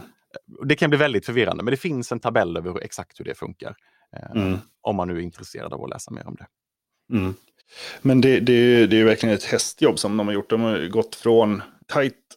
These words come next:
Speaker 2: integrerat som, som, som vi sa, liksom Visual Studio, dot net och Windows. Det var liksom den, eh, heliga treenigheten.
Speaker 1: Precis.
Speaker 2: Och nu har de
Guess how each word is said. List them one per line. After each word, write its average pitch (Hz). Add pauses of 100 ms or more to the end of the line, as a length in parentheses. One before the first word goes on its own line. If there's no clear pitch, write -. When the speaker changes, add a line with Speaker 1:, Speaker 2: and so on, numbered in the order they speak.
(180)
Speaker 2:
integrerat 104
som, 90
som, 98
som 98
vi 101
sa, 85
liksom 98
Visual 101
Studio, 95
dot 87
net -
och 104
Windows. 95
Det 98
var 87
liksom 85
den, 87 (140)
eh, 60
heliga 90 (180)
treenigheten. 92 (400)
Speaker 1:
Precis. 87
Speaker 2:
Och 110
nu 107
har 110
de 107